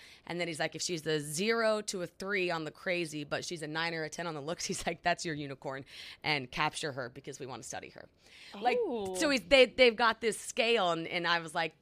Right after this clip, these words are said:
Speaker 1: I, at first you're, like, laughing,
Speaker 2: Mm-hmm.
Speaker 1: and you're like, "No, I think that that's how they really do think."
Speaker 2: Well, because if you think about it, I guess I only can really use my own experiences, but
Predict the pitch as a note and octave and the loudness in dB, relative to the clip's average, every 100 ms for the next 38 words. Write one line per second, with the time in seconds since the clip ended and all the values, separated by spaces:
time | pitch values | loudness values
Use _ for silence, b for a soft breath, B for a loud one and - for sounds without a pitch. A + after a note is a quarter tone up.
0 | - G#3 G#3+ A3 - _ G#3 - B3+ - | 4 6 6 0 -12 _ -2 2 0 2
1 | G#3+ F3+ E3 C#3+ D#3+ G#3+ A#3 A3 B3 G#3+ | -2 -2 0 0 0 -6 -8 -8 -10 -10
2 | A3 - F#3+ G3+ G3 G#3+ F#3+ F#3 G3 F3+ | -12 -8 -4 0 0 2 2 2 -2 -4
3 | D#3+ D3+ - D3+ C3 G2+ F#2 - _ _ | -2 -4 -4 -6 -6 -6 -8 -12 _ _
4 | D3 F#2+ - G2+ A#2 A2+ - D4+ E4+ E4+ | -10 -10 -10 -12 -14 -16 -10 -6 -4 -6
5 | D4 C#4 C#5 - A#3 B3+ E3+ E3 E3+ E3+ | -6 -8 -10 -8 -6 -6 -4 -4 -2 -2
6 | - _ _ _ _ _ _ _ _ _ | -6 _ _ _ _ _ _ _ _ _
7 | _ A3+ A#3 A#3+ A#3+ G#3 E3+ - G3 F#3 | _ -6 -2 -2 0 -2 -4 -8 -6 -6
8 | F3+ F3+ E3+ D3+ D#3 - _ _ _ _ | -10 -10 -8 -10 -12 -18 _ _ _ _
9 | - F3 E3+ E3+ F3 E3+ E3 D#3+ D#3+ F3+ | -16 -14 -12 -10 -8 -8 -8 -12 -12 -10
10 | E3+ E3+ - F3 F3 F#3+ | -10 -10 -10 -12 -4 -2